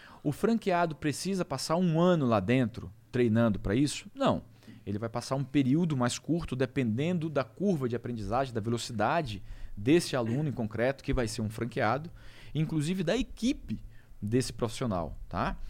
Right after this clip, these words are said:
Então, nós vamos passar com esse profissional, né, um mês, dois, três meses em treinamento,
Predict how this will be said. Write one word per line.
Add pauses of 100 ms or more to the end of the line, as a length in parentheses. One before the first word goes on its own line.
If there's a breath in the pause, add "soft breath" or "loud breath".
(220 loud breath)
Então,
nós
vamos
passar
com
esse
profissional, (300 loud breath)
né,
um
mês,
dois,
três
meses
em
treinamento,